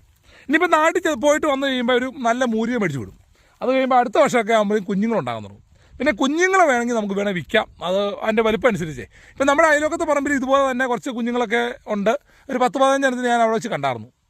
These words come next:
ആ, അവർക്ക് കുറേ കന്നാലിയുണ്ട്, അവർക്ക് കുറേ സ്ഥലമുള്ള ആളുകളാണ്. അപ്പോൾ ആ സ്ഥലം നമുക്ക് ഒരു പക്ഷേ നമുക്ക് കാണാൻ പറ്റുമായിരിക്കും. ഞാൻ ഒരു പക്ഷേ കാണിച്ചു തരാം.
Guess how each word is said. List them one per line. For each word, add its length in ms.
ആ, 300
അവർക്ക് 240
കുറേ 300
കന്നാലിയുണ്ട്, 520
അവർക്ക് 160
കുറേ 140
സ്ഥലമുള്ള 400
ആളുകളാണ്. 420
അപ്പോൾ 200
ആ 40
സ്ഥലം 240
നമുക്ക് 180
ഒരു 100
പക്ഷേ 180
നമുക്ക് 200
കാണാൻ 260
പറ്റുമായിരിക്കും. 520
ഞാൻ 100
ഒരു 160
പക്ഷേ 180
കാണിച്ചു 280
തരാം. 120